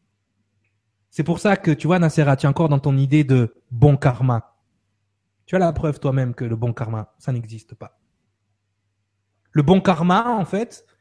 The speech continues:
c'est aussi stupide que d'aller au travail et de demander une prime de présence à ton patron parce que t'es juste ton cul sur ta chaise. T'es venu ici pour être la lumière. T'es venu pour être dans ce bon karma,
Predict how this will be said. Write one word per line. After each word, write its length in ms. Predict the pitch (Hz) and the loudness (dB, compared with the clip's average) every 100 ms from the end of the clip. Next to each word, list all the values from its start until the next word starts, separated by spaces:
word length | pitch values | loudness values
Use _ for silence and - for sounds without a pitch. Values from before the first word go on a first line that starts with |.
| _ | _
c'est 120 | - 170 | 0 2
aussi 220 | 165 185 | 2 -4
stupide 420 | - 180 196 214 | -2 -2 -2 -2
que 100 | 175 | 0
d'aller 160 | 160 185 | 2 2
au 60 | |
travail 400 | 208 170 170 254 - _ _ _ _ - | 0 0 0 -2 -8 _ _ _ _ -4
et 100 | 151 | 0
de 100 | 165 | 2
demander 380 | 196 202 196 | 4 4 2
une 120 | 196 185 | 0 0
prime 240 | 220 214 | -2 0
de 80 | 175 | -2
présence 420 | - 175 190 185 | -4 -2 -2 -2
à 60 | 160 | -2
ton 180 | 156 | -4
patron 320 | 151 160 - 196 | -2 -2 -2 -4
parce 140 | 160 | -2
que 60 | 151 | -2
t'es 160 | 147 | -2
juste 200 | 139 170 | -2 -4
ton 160 | 156 139 | -4 -6
cul 160 | 175 | -6
sur 160 | 151 - | -10 -14
ta 100 | 139 | -16
chaise. 280 | 131 127 127 _ _ _ _ _ _ _ _ - | -14 -18 -20 _ _ _ _ _ _ _ _ -2
T'es 100 | 139 | 2
venu 220 | 160 170 | 2 2
ici 200 | - 160 | -2 -6
pour 200 | 143 143 | -2 -2
être 100 | 139 | -2
la 140 | 135 | -2
lumière. 400 | 135 131 110 - _ _ _ _ _ _ _ _ _ _ _ _ _ | -2 -2 -4 -8 _ _ _ _ _ _ _ _ _ _ _ _ _
T'es 120 | - 135 | -2 0
venu 200 | 147 165 | 0 -2
pour 220 | 139 131 | -2 -4
être 200 | - 120 | -6 -8
dans 200 | 117 117 | -8 -6
ce 140 | - | -8
bon 240 | 113 117 113 | -6 -6 -4
karma, 400 | 110 107 104 | -8 -8 -12